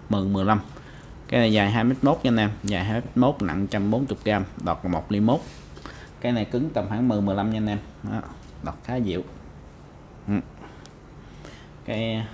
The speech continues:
giá công khai vẫn là ba trăm k nha, chia anh em câu hành cháp nâu. À, câu tôm, dạng này đánh tôm rất là ok nha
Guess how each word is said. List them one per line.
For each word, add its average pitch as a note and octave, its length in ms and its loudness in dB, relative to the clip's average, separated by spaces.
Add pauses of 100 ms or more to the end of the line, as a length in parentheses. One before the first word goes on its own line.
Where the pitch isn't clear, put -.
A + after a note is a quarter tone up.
(200)
giá A#2 340 -2
công B2+ 140 0
khai A2+ 240 0
vẫn A2+ 120 2
là A#2 80 4
ba G2 160 4
trăm G#2 180 0
k G2+ 60 -2
nha, G#2 320 2 (140)
chia A2 160 0
anh G#2+ 120 0
em G#2+ 160 0
câu A2 160 -2 (180)
hành G#2+ 260 -2 (100)
cháp C3+ 140 -2 (260)
nâu. A#2 180 2 (800)
À, A2+ 80 2 (200)
câu G#2+ 200 0
tôm, A2+ 200 4 (580)
dạng G2 200 -6
này G#2 100 -2
đánh G#2+ 200 -2
tôm G#2+ 200 2
rất C#3+ 180 -4
là F#2 60 0
ok G2 180 -4
nha G#2+ 320 0